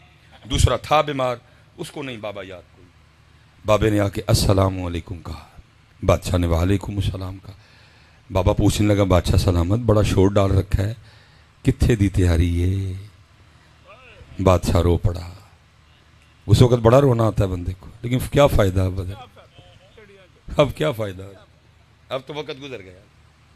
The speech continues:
फिर बंदे को बड़ा, "ओ मेरी पैली, ओ मेरी ट्राली, ओ मेरी लैंड क्रूजर, मेरी कोठी, मेरे मर-, मरले, मेरे किले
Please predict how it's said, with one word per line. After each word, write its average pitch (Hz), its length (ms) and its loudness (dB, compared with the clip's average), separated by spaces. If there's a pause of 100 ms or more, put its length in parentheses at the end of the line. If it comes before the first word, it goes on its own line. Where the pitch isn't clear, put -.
(680)
फिर 151 100 -10
बंदे 160 260 -6
को 165 100 -8
बड़ा, 151 200 -4
"ओ 170 100 0
मेरी 175 320 0
पैली, 151 480 -8 (840)
ओ 165 60 -10
मेरी 175 260 -6
ट्राली, 180 480 -6 (640)
ओ 156 40 -14
मेरी 180 240 -8
लैंड 180 280 -2
क्रूजर, 185 380 -8 (640)
मेरी 185 240 -6
कोठी, 202 520 -10 (720)
मेरे 185 200 -4
मर-, 190 280 -6
मरले, 196 440 -2 (460)
मेरे 180 160 -4
किले 208 500 -6